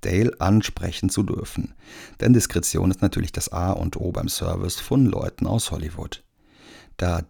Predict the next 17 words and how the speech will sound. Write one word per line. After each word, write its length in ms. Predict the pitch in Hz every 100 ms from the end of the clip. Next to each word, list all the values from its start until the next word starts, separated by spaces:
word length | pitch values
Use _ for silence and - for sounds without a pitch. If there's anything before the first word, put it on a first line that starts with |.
| -
Dickey 320 | 127 - 139
aber 400 | - 85 82 -
eben 220 | 90 104
für 160 | 110 98
ihre 180 | 85 82
Bodenständigkeit 880 | 85 113 127 - 95 - - 82 -
bekannt 400 | 78 101 135 -
ist 180 | 143
und 140 | 107 95
sich 180 | 82 82
laut 300 | 92 143 135
der 80 |
Berlinale-Dame 840 | 104 87 82 78 82 82 85 85 85
sicher 340 | 82 - -
eher 160 | 87 78
freuen 520 | - - 110 127 101
würde, 320 | 90 92 104